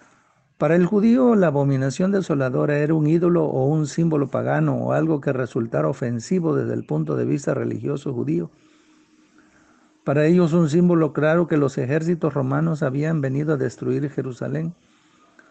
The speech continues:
Los cristianos deben ser diligentes para comprender todo lo que han escrito los profetas para su admonición. Para nosotros tenemos nuestro símbolo pagano que nos dirá el momento de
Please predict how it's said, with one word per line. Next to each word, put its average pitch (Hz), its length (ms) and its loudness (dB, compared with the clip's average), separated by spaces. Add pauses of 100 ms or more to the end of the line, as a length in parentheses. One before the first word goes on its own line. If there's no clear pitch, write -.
(340)
Los 143 160 -6
cristianos 151 500 2
deben 151 260 2
ser 156 200 0
diligentes 147 560 -2
para 135 220 -4
comprender 127 680 -4
todo 147 320 0
lo 135 120 0
que 143 120 -6
han 139 160 -2
escrito 147 420 -2
los 120 180 -4
profetas 143 520 -6
para 127 240 -6
su 135 180 -6
admonición. 123 800 -4 (1000)
Para 143 220 0
nosotros 170 460 2
tenemos 175 360 2
nuestro 143 300 0
símbolo 165 400 -2
pagano 143 420 -2
que 143 120 -4
nos 139 180 0
dirá 139 240 2
el 175 80 4
momento 170 560 0
de 147 380 -2